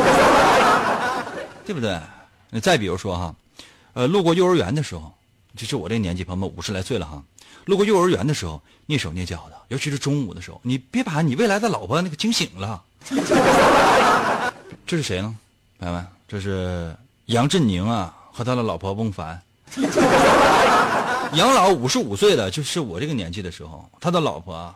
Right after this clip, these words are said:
翁凡还在上幼儿园。<laughs> 啊，就相当于什么呢？就是说，在院里边啊，就是几个邻居跟他聊天呢，突然之间出来一个女的，哎呀，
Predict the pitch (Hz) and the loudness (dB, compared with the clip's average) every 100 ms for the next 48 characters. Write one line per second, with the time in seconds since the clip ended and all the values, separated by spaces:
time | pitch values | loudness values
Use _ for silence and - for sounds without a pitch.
0 | - 127 143 101 78 92 _ _ _ _ | -12 -6 -6 -8 -12 -14 _ _ _ _
1 | _ _ _ _ - 117 131 156 147 - | _ _ _ _ -10 -6 -2 -2 -2 -4
2 | 120 120 78 78 - _ _ - 269 285 | -4 -6 -8 -12 -18 _ _ -10 -4 0
3 | 381 - 262 - - - - - - - | 2 4 6 6 6 6 4 4 4 2
4 | - - - - - - - - 202 269 | 0 -2 -4 -6 -10 -12 -14 -6 0 2
5 | 262 247 254 240 156 202 214 220 220 - | 4 4 4 2 0 0 0 -2 -4 -10
6 | - - _ _ _ _ - 214 247 175 | -20 -20 _ _ _ _ 2 6 6 6
7 | 120 127 120 85 107 139 131 104 98 127 | 4 4 2 0 -6 -8 -6 -6 -4 -4
8 | 110 139 107 131 135 110 - 110 110 - | -2 -2 -2 -2 0 0 0 -2 -2 -6
9 | - 247 233 190 190 185 156 - 165 160 | -4 0 2 2 2 0 -2 -2 -2 0
10 | 135 147 117 78 82 - _ - 120 | 0 -2 -2 -6 -14 -20 _ -18 -18